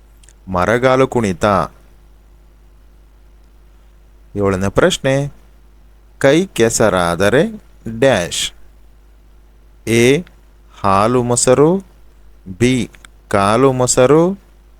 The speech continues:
ಸಿ, ಕೈ ಕೆಸರು,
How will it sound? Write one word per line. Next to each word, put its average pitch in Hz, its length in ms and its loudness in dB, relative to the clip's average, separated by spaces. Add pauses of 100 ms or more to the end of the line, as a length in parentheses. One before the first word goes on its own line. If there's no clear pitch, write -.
(280)
ಸಿ, 151 500 0 (640)
ಕೈ 104 280 0
ಕೆಸರು, 139 760 0